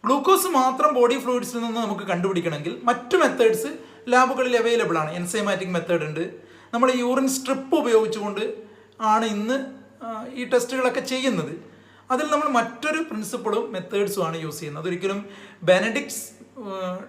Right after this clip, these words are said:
ടെസ്റ്റ് ചെയ്യുന്നതിൽ ഉള്ള പ്രിൻസിപ്പിൾ അല്ല. അപ്പം ഗ്ലൂക്കോസ് നേരിട്ട് തന്നെ നമുക്കതിൽ നിന്നും ഡിറ്റർമൈൻ ചെയ്യാൻ കഴിയും. ഈ റെഡ്യൂസിങ് സബ്സ്റ്റൻസ് എന്ന് പറയുന്നത് actually there is a sugar that can donate electrons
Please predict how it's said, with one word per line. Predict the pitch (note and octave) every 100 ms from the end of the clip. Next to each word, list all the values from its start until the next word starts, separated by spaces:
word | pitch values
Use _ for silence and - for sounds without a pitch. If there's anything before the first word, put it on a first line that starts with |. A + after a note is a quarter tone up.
| - - G#3 -
ടെസ്റ്റ് | F3 - G3+ E3+
ചെയ്യുന്നതിൽ | F3 F3+ E3+ F3 F3 F3+ - - F3
ഉള്ള | E3 G3 F3+
പ്രിൻസിപ്പിൾ | D#3+ - - B3 - - - E3+
അല്ല. | D#3+ - - - - - _ _ _ _
അപ്പം | A3 E4+ C4
ഗ്ലൂക്കോസ് | C#4 D4+ C#4 A#3 A3
നേരിട്ട് | C4+ C4 F#3
തന്നെ | F3+ F3
നമുക്കതിൽ | D#3+ E3+ D#3+ D#3
നിന്നും | D#3 - - - - - E3
ഡിറ്റർമൈൻ | E3+ F#3 F#3 F#3
ചെയ്യാൻ | D#3 E3 F3+ E3+
കഴിയും. | C#3 C#3 - - -
ഈ | C#4+ C4
റെഡ്യൂസിങ് | C4+ E4 F#4 F4+ E4+
സബ്സ്റ്റൻസ് | D4 - C#4 C4
എന്ന് | B3 B3
പറയുന്നത് | B3 B3 A#3
actually | B3 B3+ B3+ B3 -
there | G3+ G3+
is | D#4
a | -
sugar | A#3+ B3+ G3+ A#3 -
that | A3 A3+ -
can | C#4+ C#4 G3
donate | G3 A3+ A#3 B3 - - - - _ _ -
electrons | A3+ B3 B3+ D4 D#4+ -